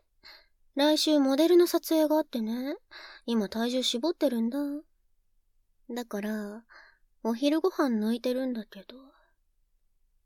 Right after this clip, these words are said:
そうすると、お昼休み暇じゃん？友達は当たり前だけど、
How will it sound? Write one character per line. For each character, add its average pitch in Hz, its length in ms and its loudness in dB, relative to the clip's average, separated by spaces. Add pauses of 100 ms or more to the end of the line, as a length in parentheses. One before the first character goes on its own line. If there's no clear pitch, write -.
(160)
そ - 300 -12
う 208 60 -10
す 233 140 -10
る 240 120 -8
と、 254 240 -16 (460)
お 262 100 0
昼 294 220 4
休 311 240 2
み 180 160 -2
暇 208 280 -6
じ 262 80 -8
ゃ 311 40 -2
ん？ 392 60 -6 (1200)
友 208 280 -6
達 359 300 0
は 311 420 0
当 226 60 -12
た 254 100 -4
り 247 100 -2
前 233 200 0
だ 226 100 -4
け 190 140 -12
ど、 - 140 -18